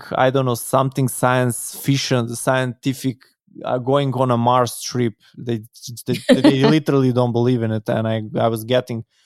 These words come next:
Speaker 1: a lot of no's from people that I like, that I, that they were my friends. At the beginning, I was a little bit upset, but after some period of time, I understand that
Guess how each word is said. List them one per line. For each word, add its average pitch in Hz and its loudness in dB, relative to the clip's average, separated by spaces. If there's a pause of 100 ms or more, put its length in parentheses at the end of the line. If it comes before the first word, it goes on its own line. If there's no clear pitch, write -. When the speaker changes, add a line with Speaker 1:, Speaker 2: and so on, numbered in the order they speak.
(220)
Speaker 1:
a 120 4
lot 139 4
of 127 0
no's 139 2
from 123 -2
people 135 0
that 120 0
I 113 2
like, 120 2
that 110 -6
I, 113 -2 (180)
that 120 -2
they 123 -2
were 117 -2
my 113 -2
friends. 143 -2
At 127 0
the 143 -2
beginning, 135 -2
I 123 4
was 120 -2
a 123 -2
little 123 0
bit 117 -4
upset, 123 0
but 113 -2 (1000)
after 143 2
some 135 0
period 135 2
of 117 -10
time, 131 0
I 123 2
understand 123 -2
that 113 0